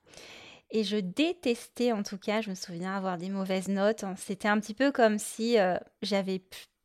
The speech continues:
je perdais un peu de ma valeur. Donc, euh, je travaillais beaucoup pour avoir des bonnes notes. Ça, c'est la Camille à l'école.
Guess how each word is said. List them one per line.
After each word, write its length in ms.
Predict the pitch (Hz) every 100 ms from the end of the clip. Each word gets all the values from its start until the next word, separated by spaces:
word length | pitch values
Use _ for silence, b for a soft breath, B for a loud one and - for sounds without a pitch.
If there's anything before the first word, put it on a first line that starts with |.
| _
je 120 | 190 -
perdais 380 | - 185 185 202
un 140 | 214 214
peu 260 | - 233
de 100 | 214
ma 220 | 208 180
valeur. 580 | 175 175 170 190 196 -
Donc, 300 | 185 190 185
euh, 60 | 170
je 120 | 165
travaillais 560 | 170 - 180 175 185 220
beaucoup 360 | 208 196 -
pour 160 | 220 196
avoir 260 | 170 175 175
des 160 | 170
bonnes 400 | 165 180 180 185
notes. 320 | 180 190 - - 190 _ B B B B B B B B
Ça, 160 | - 294
c'est 180 | 339 233
la 140 | 190
Camille 460 | 180 208 190 233 277
à 80 | 190
l'école. 520 | 170 - 247 180 147